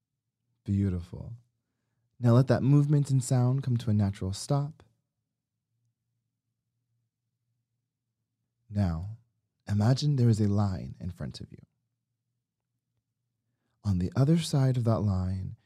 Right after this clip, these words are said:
is your life outside of the show. You manifest it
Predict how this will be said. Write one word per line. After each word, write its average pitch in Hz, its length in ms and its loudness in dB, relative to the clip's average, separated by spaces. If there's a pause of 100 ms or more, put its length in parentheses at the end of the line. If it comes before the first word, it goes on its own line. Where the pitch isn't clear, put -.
(200)
is 98 160 -2
your 98 100 2
life 131 460 0 (120)
outside 101 640 -2
of 85 120 -10
the 90 80 -6
show. 78 360 -10 (1400)
You 120 140 2
manifest 127 680 2
it 120 140 -4